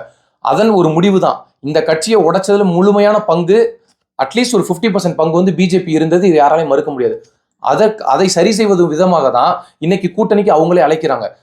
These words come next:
இந்த கூட்டணி வாய்ப்பையும் எடப்பாடி பழனிசாமி மிஸ் பண்ணிட்டாரு அப்படின்னா, இந்த கட்சி வந்து ரெண்டாயிரத்தி இருபத்தி ஆறோட முடிஞ்சிரும் அப்படின்னு எல்லாரோட கருத்துமா இருக்கு.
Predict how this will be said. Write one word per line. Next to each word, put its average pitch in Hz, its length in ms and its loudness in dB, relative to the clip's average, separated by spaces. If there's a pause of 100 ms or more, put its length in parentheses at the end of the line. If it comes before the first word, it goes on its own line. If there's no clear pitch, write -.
(160)
இந்த 160 240 -4
கூட்டணி 214 400 0
வாய்ப்பையும் 196 480 0
எடப்பாடி 180 340 0
பழனிசாமி 160 380 -2
மிஸ் 139 260 -8
பண்ணிட்டாரு 156 340 0
அப்படின்னா, 117 380 -2 (320)
இந்த 139 220 -2
கட்சி - 240 -2
வந்து 202 160 2
ரெண்டாயிரத்தி 160 320 0
இருபத்தி 165 320 -2
ஆறோட 165 220 0
முடிஞ்சிரும் 156 460 -2
அப்படின்னு 139 260 -2
எல்லாரோட 143 420 2
கருத்துமா 135 340 -4
இருக்கு. - 340 -10